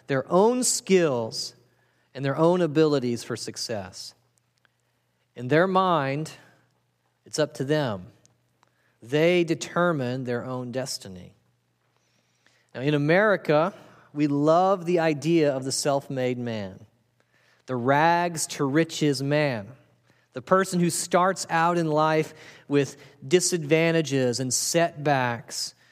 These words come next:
but over the course of time, pulls himself up by his bootstraps. In the eighteen hundreds, United States Senator Henry Clay referred to the self-made man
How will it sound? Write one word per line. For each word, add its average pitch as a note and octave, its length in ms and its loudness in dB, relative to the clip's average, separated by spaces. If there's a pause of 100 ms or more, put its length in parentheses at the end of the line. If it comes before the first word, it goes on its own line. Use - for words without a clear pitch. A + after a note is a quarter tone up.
(180)
but D#3 140 2
over F3+ 200 4
the D#3+ 80 0
course G3 520 2
of D#3+ 120 -2
time, C3+ 680 0 (560)
pulls F3 420 0
himself D#3 480 -2
up C3+ 420 0
by B2+ 180 -2
his A2+ 120 -4
bootstraps. A2+ 960 -8 (1000)
In C3 80 -12
the D3 100 2
eighteen E3+ 300 2
hundreds, D#3 580 0 (400)
United D#3+ 320 2
States E3 320 0
Senator E3 400 0
Henry G3 720 0
Clay E3 480 2
referred E3+ 480 0
to E3 100 -4
the C#3+ 120 0
self-made F3 840 0
man D3 560 -2